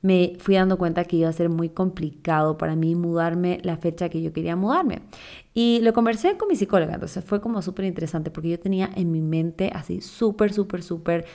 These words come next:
seguro de que yo me quería mudar en el dos mil veintitrés. Tenía todo como que mentalmente planificado, lo puse en mi vision board, ya tenía como la decoración que quería hacer, pero siendo muy honesta, no estaba lista porque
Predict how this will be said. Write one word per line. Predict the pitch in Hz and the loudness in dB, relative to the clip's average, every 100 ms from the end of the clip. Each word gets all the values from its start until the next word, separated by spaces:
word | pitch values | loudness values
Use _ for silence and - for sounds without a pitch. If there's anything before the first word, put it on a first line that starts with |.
| - | -16
seguro | - 180 160 165 165 165 | 0 2 4 2 2 2
de | 160 | 0
que | 156 151 | -4 0
yo | 170 170 | 2 2
me | 175 170 | -2 -2
quería | 160 156 156 | 2 2 0
mudar | 190 170 165 160 160 - | 0 0 2 4 2 0
en | 185 | 0
el | 175 | 0
dos | 160 | 0
mil | 160 156 | 0 -2
veintitrés. | 151 147 156 - - - - - | -4 -8 -10 -12 -14 -20 -20 -10
Tenía | - 180 175 - - | 0 0 0 -4 4
todo | 196 185 196 | 6 8 6
como | 214 196 | 4 0
que | 185 180 | 0 0
mentalmente | 170 170 160 180 190 185 185 | 0 0 2 4 4 2 -2
planificado, | 175 170 160 160 156 156 156 156 - - | -4 -2 -4 -2 0 2 0 -2 -16 2
lo | 190 190 | 2 4
puse | 214 226 | 4 6
en | 220 | 6
mi | 196 | 6
vision | 180 170 165 165 | 4 2 2 2
board, | 160 160 | 4 4
ya | 160 180 196 | 6 4 4
tenía | 196 190 | 2 2
como | 196 190 | 0 0
la | 175 | 0
decoración | 165 160 160 180 | -2 -2 0 0
que | 180 180 | -2 -2
quería | 170 165 | -2 -2
hacer, | 160 156 151 - - - - - | -2 -6 -6 -10 -20 -20 -20 -2
pero | 240 233 | 0 0
siendo | - 240 277 339 339 - | -2 -4 0 0 0 -2
muy | 185 196 240 - | 0 2 0 -2
honesta, | 180 175 214 254 - 165 160 - - - - | -4 0 0 -2 -4 -2 -2 -4 -8 -20 -6
no | 185 214 | 2 2
estaba | 220 277 285 262 | 2 -2 2 2
lista | 180 175 220 - - - - | 4 2 0 -2 -10 -10 -2
porque | 196 190 190 180 - - | -2 -2 0 0 0 -10